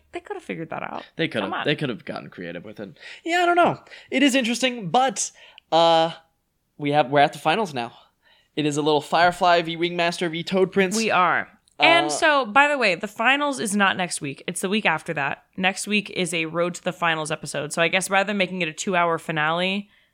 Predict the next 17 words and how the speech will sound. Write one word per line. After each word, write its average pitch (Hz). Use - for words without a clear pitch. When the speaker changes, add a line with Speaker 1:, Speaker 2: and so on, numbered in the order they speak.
Speaker 1:
they 180
Speaker 2:
They're 180
Speaker 1:
are -
Speaker 2:
just 170
Speaker 1:
making 160
Speaker 2:
doing -
Speaker 1:
it 139
Speaker 2:
it. 90
Speaker 1:
two 180
separate 160
weeks. 156
Speaker 2:
Okay. 104
We 131
doing 139
an -
Speaker 1:
Um, 156
Speaker 2:
episode? 190